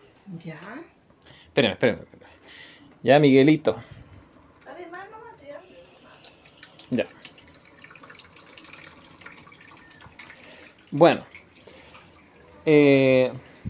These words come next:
Speaker 2: en aquel, en, en algún lugar de La Mancha, cuyo nombre no me puedo, cuyo lugar, no me acuerdo, <laughs> cuyo lugar, cuyo nombre no me puedo acordar,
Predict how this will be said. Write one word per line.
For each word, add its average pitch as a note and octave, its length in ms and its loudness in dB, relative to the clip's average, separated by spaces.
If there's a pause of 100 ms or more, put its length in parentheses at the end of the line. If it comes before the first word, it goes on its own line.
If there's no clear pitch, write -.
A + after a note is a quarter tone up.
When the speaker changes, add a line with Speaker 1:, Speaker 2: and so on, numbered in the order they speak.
(840)
Speaker 2:
en C3+ 160 4
aquel, G#3 320 4
en, E3+ 260 2 (340)
en C#3+ 360 -4
algún D3+ 520 2
lugar F#3 360 4
de F#3 80 -2
La F3 140 2
Mancha, A#2 600 -4 (1400)
cuyo B2 240 2
nombre A#2+ 460 0
no G2+ 100 -6
me G2 140 -8
puedo, A#2+ 500 -2 (460)
cuyo B2 320 0
lugar, F#2 320 -8
no F#2+ 80 -14
me G2+ 80 -10
acuerdo, - 260 -12 (160)
<laughs> - 160 -18
cuyo C#3 300 -2
lugar, A#2+ 320 0
cuyo A#2 160 -2
nombre C3 200 -2
no A2+ 60 -4
me G#2+ 80 -4
puedo C#3 140 0
acordar, C#3 360 -8